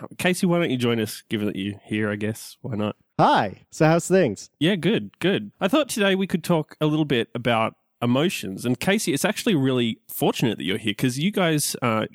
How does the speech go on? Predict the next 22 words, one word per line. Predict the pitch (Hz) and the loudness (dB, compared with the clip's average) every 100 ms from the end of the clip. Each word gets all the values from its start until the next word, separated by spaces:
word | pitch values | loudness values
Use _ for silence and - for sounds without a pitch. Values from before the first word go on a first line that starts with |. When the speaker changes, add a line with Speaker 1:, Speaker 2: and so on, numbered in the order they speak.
| - | -2
Speaker 1:
on | 120 | 0
your, | 127 139 - | 2 0 -2
you | 113 | -4
know, | - | -2
other | 123 120 | -2 -2
podcast, | 104 - 107 - 104 98 - - - - | -4 -6 -6 -4 -4 -4 -6 -10 -10 -2
Analog, | 135 135 80 78 - | 0 0 -2 -8 -8
right, | 107 101 101 | -6 -4 -4
the | |
one | 110 113 | -2 -2
that | - | -4
you | 110 | -2
do | 107 | -2
with, | 107 104 - | -2 -4 -4
uh, | 101 101 - _ | -4 -4 -10 _
with | 110 - | -8 -4
Mike | 117 117 - | -2 -2 -2
Hurley, | 117 120 98 95 _ _ | -2 0 -4 -8 _ _
murderer | 110 113 117 110 104 | -2 0 0 0 0
of | 101 101 | -2 -2
the | 110 | -2
internet, | 117 107 98 | -2 -4 -6